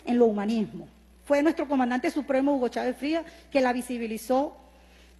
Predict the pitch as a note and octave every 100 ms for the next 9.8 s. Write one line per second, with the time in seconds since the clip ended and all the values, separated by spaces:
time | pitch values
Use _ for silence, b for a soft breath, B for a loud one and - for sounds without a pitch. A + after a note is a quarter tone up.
0 | - D#4+ D4+ C4+ C4 B3+ B3 A#3 C#4+ C4+
1 | A3+ A3+ G#3 - b b - B3 A#3 A#3
2 | D4+ C#4 G3+ - b b b B3+ B3 D4
3 | C#4 - D4+ D4 C#4+ D4 C#4+ D4 C#4+ C#4+
4 | C#4 A#3+ A3 G#3+ D#4 E4+ F4+ F4 F4+ B
5 | - B3+ C4+ D#4+ F4+ F4+ C#4 C4 C#4 D4
6 | D#4 C#4+ B3+ A#3+ - G#3+ C4+ D4 D4 B3+
7 | A#3 A3+ G#3 A#3 C4 C#4+ C4 - A3+ A3
8 | A3 A3+ B3 - B B B - G#3+ G#3+
9 | A3 A3 A3+ G3 - B3 F#3+ -